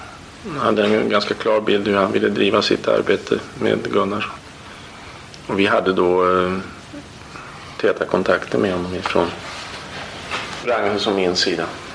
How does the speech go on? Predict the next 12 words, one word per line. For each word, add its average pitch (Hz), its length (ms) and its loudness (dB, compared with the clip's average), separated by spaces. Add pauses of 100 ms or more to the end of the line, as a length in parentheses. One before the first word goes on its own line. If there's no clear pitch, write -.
(580)
Just 95 240 2
under 92 200 0
den 90 140 0
tid 87 260 -6
Gunnarsson 87 440 0
var 92 80 2
anhållen 90 460 0
fram - 200 -6 (160)
till, - 300 -4
eh, - 60 2 (1600)
den, 95 380 2
eh, 90 100 2